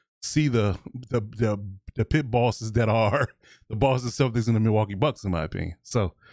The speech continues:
it's rough, but I think this team is definitely built because I feel like they're, they're all, their biggest stars are twenty-five or younger. And if you can manage to keep that team together in some kind of fashion, and maybe add one or two more pieces, just build around it,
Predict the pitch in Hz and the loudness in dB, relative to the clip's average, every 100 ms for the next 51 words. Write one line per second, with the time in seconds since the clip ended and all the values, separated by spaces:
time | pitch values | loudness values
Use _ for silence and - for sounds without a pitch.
0 | - _ _ 175 208 220 110 - 113 113 | -20 _ _ -2 2 2 0 -4 -8 -2
1 | 113 113 - 175 147 143 - 165 143 123 | 0 0 0 0 0 -2 0 0 2 0
2 | 110 110 123 117 101 113 101 92 98 104 | 0 0 0 0 0 0 -2 -2 -4 -2
3 | 92 131 120 107 101 - - - _ - | 0 0 0 0 -2 -4 -16 -20 _ -2
4 | 113 104 101 92 76 90 - _ _ - | 0 2 0 -2 -6 -12 -20 _ _ -2
5 | 135 147 127 120 110 147 139 151 143 120 | 0 0 -2 -2 0 -2 -2 0 2 2
6 | 117 110 127 117 - 110 101 98 90 - | 0 -2 0 0 2 2 2 0 -2 -8
7 | - _ _ _ - 104 92 90 - - | -18 _ _ _ -4 -2 0 -2 -8 -20
8 | - 95 139 143 127 143 123 - 135 123 | -6 -2 2 4 4 2 0 -2 0 0
9 | - 135 107 120 110 92 90 127 131 131 | 2 2 2 2 2 0 0 0 2 2
10 | 127 117 127 104 90 80 78 _ _ _ | 2 0 2 0 0 -8 -20 _ _ _
11 | 107 110 117 117 113 131 123 127 127 - | 0 2 2 2 4 4 2 2 2 2
12 | 139 120 135 113 98 104 98 123 123 127 | 2 2 -2 0 0 0 2 0 2 2
13 | 123 85 73 | 2 0 -6